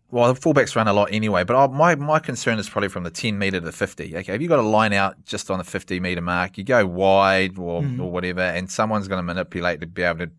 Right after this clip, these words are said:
Speaker 1: you know, dink it over the top and out. And then all of a sudden we're going to another,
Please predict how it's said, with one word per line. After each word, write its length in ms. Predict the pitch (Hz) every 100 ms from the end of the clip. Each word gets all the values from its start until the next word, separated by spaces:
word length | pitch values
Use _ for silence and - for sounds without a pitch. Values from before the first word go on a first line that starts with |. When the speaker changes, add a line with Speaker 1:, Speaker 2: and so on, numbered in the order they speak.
| -
Speaker 1:
you 100 | 92
know, 100 | 85
dink 320 | 82 95 87
it 60 | 92
over 180 | 87
the 120 | 80 82
top 260 | - 85
and 120 | 92 101
out. 340 | 117 - - _ _ - - - - - - _ -
And 160 | 104
then 140 | 135 127
all 100 | 110
of 80 |
a 40 | 98
sudden 240 | 113 107
we're 60 | 101
going 200 | 104 101
to 120 | 101
another, 420 | 98 98 95 92